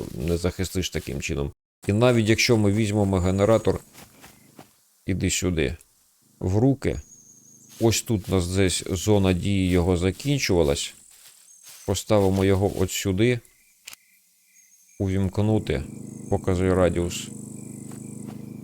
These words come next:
Ну, це я навіть далеко його поставив. Трошечки, трошечки от сюди. Чіпляємо турель? Не чіпляємо. Ще ближче.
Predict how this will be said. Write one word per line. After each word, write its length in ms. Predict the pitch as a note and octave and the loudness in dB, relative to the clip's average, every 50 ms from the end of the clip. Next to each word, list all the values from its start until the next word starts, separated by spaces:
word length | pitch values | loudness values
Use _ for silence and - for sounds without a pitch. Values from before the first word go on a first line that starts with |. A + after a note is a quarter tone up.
| - - - | -16 -10 -6
Ну, 80 | A2 G#2 | -6 -4
це 160 | - - A2+ | 0 2 4
я 60 | G2+ | 4
навіть 260 | F#2+ F#2 F2+ F2+ F2 | 4 4 2 2 2
далеко 420 | E2 F#2+ F#2 F2+ F2+ F2 - - F2 | 2 4 4 4 4 2 2 2 2
його 240 | F2 E2 E2+ F2 E2+ | 2 2 2 0 0
поставив. 680 | - E2+ E2 - - F2 E2+ E2 E2 D#2+ D#2+ - - - - - - - - - - - - - - | 0 -2 -4 -4 -2 -2 0 0 0 -2 -2 -6 -12 -20 -20 -20 -20 -20 -20 -20 -20 -20 -20 -10 -4
Трошечки, 640 | - F#2+ F#2+ F#2 - G2 F#2 - - - G2+ F2+ - - - - - - - - - - - | -2 -2 -2 -2 -2 -4 -4 -4 -4 -2 -2 -2 -2 -4 -12 -18 -18 -18 -18 -18 -18 -8 -4
трошечки 580 | G#2 F#2+ F#2+ F#2 - F#2 F2 - - - - - | -2 0 0 0 -2 -4 -6 -6 -4 -6 -6 -4
от 180 | - F#2+ F#2+ - | -4 -4 -4 -4
сюди. 520 | - - - G#2 F#2+ F#2 E2+ E2+ D2+ C2+ - - - - - - - - - - - - - | -4 -6 -4 -2 -2 0 0 0 0 -2 -4 -8 -14 -18 -18 -18 -18 -18 -16 -16 -16 -12 -8
Чіпляємо 680 | - - G#2 F#2 - A#2 B2+ C3 B2 G#2 F2 D2+ B1 D#2 - _ _ - - | -6 -4 -4 -2 0 2 4 4 4 4 2 0 -2 -4 -8 _ _ -14 -8
турель? 300 | - F#2 F2 D#2+ D2 - - - - - - - - | -6 -4 -4 -4 -4 -6 -8 -12 -20 -18 -10 -6 -4
Не 120 | F2 E2+ | -4 -2
чіпляємо. 680 | - - G2 F2+ - - D#2+ C#2+ C2+ C2 B1+ C2 C2 | -2 -4 -4 -4 -4 -2 0 0 0 0 -2 -4 -4
Ще 360 | C#2 - - - - - G#2 F2+ | -4 -2 -2 0 2 2 2 2
ближче. 580 | F2 F2 F2 F2+ F2+ - - - - E2 - | 2 0 -2 -2 -2 -2 -2 -4 -4 -4 -6